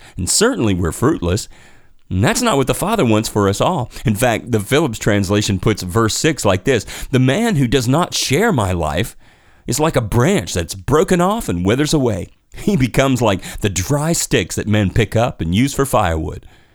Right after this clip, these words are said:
You see, staying connected to the vine and abiding in his word and in his love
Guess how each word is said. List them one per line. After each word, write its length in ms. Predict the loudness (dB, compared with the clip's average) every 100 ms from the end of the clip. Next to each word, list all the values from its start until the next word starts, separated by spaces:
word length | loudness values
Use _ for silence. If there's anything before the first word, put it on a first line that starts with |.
| _ _ _ _ -6
You 80 | -2
see, 220 | -2 -2 -12 -8
staying 480 | -4 -2 0 2 2
connected 560 | 2 2 2 0 -2 0
to 60 |
the 100 | -2
vine 520 | 0 0 2 2 0 0
and 180 | -2
abiding 480 | -2 0 2 2 2
in 80 | 0
his 140 | 0
word 360 | 2 2 2 2
and 100 | 2
in 60 | 2
his 160 | 2
love 380 | 0 -2 -6